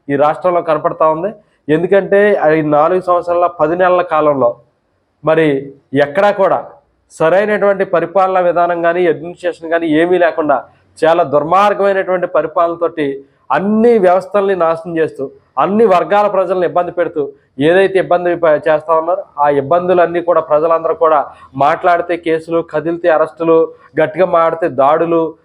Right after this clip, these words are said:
చంపేయటాలు, ఇలాంటివి జరుగుతున్నటువంటి నేపథ్యంలో, ప్రజాస్వామ్యం కూలి అయినటువంటి నేపథ్యంలో ప్రజలందరూ కూడా మౌనంగా భరించారు. ఏదైతే రేపు ఎన్నికల కోడ్ తర్వాత ప్రజాగ్రహం, ప్రజా వ్యతిరేకత ఏ స్థాయిలో ఈ ప్రభుత్వం మీద ఉండబోతా ఉందనేది చూస్తా ఉన్నారు.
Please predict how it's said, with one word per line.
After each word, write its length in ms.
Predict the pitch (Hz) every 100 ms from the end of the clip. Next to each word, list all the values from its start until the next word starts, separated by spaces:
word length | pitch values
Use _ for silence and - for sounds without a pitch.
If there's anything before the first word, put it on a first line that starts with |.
| _ _ _
చంపేయటాలు, 560 | - 160 190 185 185 180 170
ఇలాంటివి 360 | 175 180 175
జరుగుతున్నటువంటి 640 | 170 170 175 175 165 165 165
నేపథ్యంలో, 440 | 156 156 170 175 196
ప్రజాస్వామ్యం 760 | 156 147 180 180 180 170 170 170
కూలి 200 | 160 170
అయినటువంటి 420 | 175 165 165 165 156
నేపథ్యంలో 420 | 151 156 156 170 170
ప్రజలందరూ 460 | 143 139 170 170 165 170
కూడా 120 | 160 139
మౌనంగా 400 | 156 180 185 185
భరించారు. 440 | 165 160 156 165 220 _ _ _ _
ఏదైతే 580 | 127 147 185 196 190 196 196
రేపు 220 | 190 190
ఎన్నికల 340 | 175 185 190 185
కోడ్ 180 | 185 175 -
తర్వాత 300 | 160 185 190 175 139 - -
ప్రజాగ్రహం, 720 | 151 156 185 180 180 165 156 - -
ప్రజా 260 | 147 139 180 147
వ్యతిరేకత 460 | 151 190 190 170 156 131 - _ _ 135 147
ఏ 20 | 196 202
స్థాయిలో 440 | 214 196 196 196 196
ఈ 20 | 185
ప్రభుత్వం 360 | 165 175 180 180
మీద 100 | 180 165
ఉండబోతా 380 | 170 170 165 160
ఉందనేది 380 | 160 160 165 156 143
చూస్తా 260 | 151 151 160
ఉన్నారు. 260 | 156 160 220